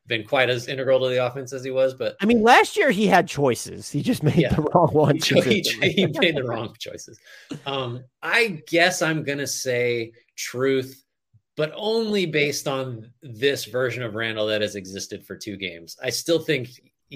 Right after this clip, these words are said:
Speaker 1: there is gonna be some reversion. It's not regression to the mean. It's, like, reversion to the mean, where he's just gonna be more like the guy that is not a hot commodity for a team that's just trying to find a guy that's gonna, you know, fit.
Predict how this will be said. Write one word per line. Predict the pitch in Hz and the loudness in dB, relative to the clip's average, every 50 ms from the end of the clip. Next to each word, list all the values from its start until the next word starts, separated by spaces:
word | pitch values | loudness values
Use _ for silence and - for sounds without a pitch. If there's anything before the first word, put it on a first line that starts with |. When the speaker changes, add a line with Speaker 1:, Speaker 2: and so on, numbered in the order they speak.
| 120 107 | -10 -2
Speaker 1:
there | 127 127 127 135 | 0 2 2 2
is | 131 127 123 | 2 0 -2
gonna | 123 147 143 135 | -4 -4 -4 -4
be | 117 104 127 120 | -4 -4 -4 -4
some | - - 131 113 110 104 | -4 -4 -4 -6 -6 -8
reversion. | 104 107 107 98 98 110 107 110 110 92 104 101 95 95 95 98 _ _ _ _ _ | -6 -6 -6 -4 0 0 2 2 0 0 -4 -6 -6 -8 -12 -14 _ _ _ _ _
It's | - - | -6 -4
not | 156 160 160 | -2 0 -2
regression | 147 123 120 135 131 127 127 131 117 | -2 -2 2 2 2 2 2 -2 -8
to | 120 117 | -8 -8
the | 110 107 | -8 -6
mean. | 107 110 107 | -6 -4 -4
It's, | 107 101 | -4 -4
like, | 107 104 95 | -6 -8 -6
reversion | 98 110 113 98 107 117 113 113 110 101 104 98 98 95 | -4 -6 -6 -4 -2 0 0 0 0 -2 -6 -8 -8 -8
to | - 107 101 95 95 95 - _ _ _ _ _ _ _ - 69 - - | -6 -6 -4 -4 -6 -8 -10 _ _ _ _ _ _ _ -20 -20 -16 -10
the | 104 101 | -10 -10
mean, | 95 90 90 90 92 | -10 -10 -16 -18 -12
where | 95 98 104 | -6 -4 -4
he's | 101 95 | -4 -4
just | 107 104 - | -4 -8 -8
gonna | 123 110 101 | -8 -10 -12
be | 95 - 107 110 107 107 | -10 -10 -10 -8 -8 -8
more | 104 110 110 117 120 117 110 | -8 -6 -4 -2 0 0 2
like | 107 101 101 95 95 - - - _ _ _ _ _ _ _ _ _ _ | 0 0 -2 -4 -6 -10 -16 -20 _ _ _ _ _ _ _ _ _ _
the | - 107 | -8 -2
guy | 98 110 104 98 98 98 | 0 2 2 4 2 2
that | 101 101 95 92 - - _ _ _ _ | 0 0 -2 -4 -4 -10 _ _ _ _
is | - 123 110 110 | -6 -6 -4 -4
not | 123 127 120 117 110 104 | -2 0 0 0 0 -2
a | 101 95 | -4 -4
hot | 98 101 101 - - | -4 -6 -6 -8 -8
commodity | 110 104 95 95 92 92 92 90 | -8 -6 -6 -4 -6 -6 -8 -10
for | 87 - 101 | -10 -8 -8
a | 92 90 | -8 -8
team | - 110 98 90 90 87 | -8 -10 -10 -10 -10 -8
that's | 87 87 - - | -10 -10 -10 -10
just | - - 98 - | -12 -10 -10 -10
trying | - - 107 95 90 | -6 -6 -6 -6 -6
to | 90 | -10
find | - - 98 95 90 | -10 -10 -10 -8 -8
a | 87 | -10
guy | 90 90 87 87 | -8 -6 -6 -6
that's | 85 85 85 - - | -6 -8 -12 -16 -12
gonna, | - 92 82 82 - - _ _ _ _ _ _ _ | -12 -10 -10 -10 -14 -16 _ _ _ _ _ _ _
you | 95 90 | -12 -12
know, | 80 - | -12 -12
fit. | - - - - 80 - - | -14 -18 -10 -10 -10 -10 -10